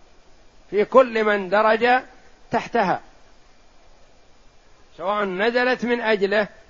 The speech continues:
أو اندرج تحتها ولم تنزل من أجله.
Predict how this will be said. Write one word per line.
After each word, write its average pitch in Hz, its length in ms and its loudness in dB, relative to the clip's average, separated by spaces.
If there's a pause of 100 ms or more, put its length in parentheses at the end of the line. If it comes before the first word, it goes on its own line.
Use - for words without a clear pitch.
(100)
أو 262 320 4
اندرج 233 580 0
تحتها 196 500 -2
ولم 233 480 -2 (260)
تنزل 233 380 -2
من 233 120 -4
أجله. 147 400 -2